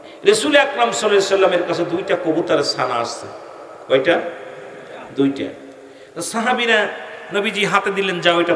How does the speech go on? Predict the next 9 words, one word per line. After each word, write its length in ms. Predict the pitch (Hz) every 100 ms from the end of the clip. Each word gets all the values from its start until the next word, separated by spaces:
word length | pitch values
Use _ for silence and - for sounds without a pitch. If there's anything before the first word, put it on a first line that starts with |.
| 175
পাক 100 | 170 -
করে 140 | 160 131
নিয়ে 140 | 127
আসো।" 220 | 123 - - - - - - - - 147
দেখছে 380 | 190 190 170 156
একটা 380 | 175 196 - 175 175
কবুতরের 460 | 185 196 175 165 - -
ছানা 180 | 156 147
পাক 220 | 160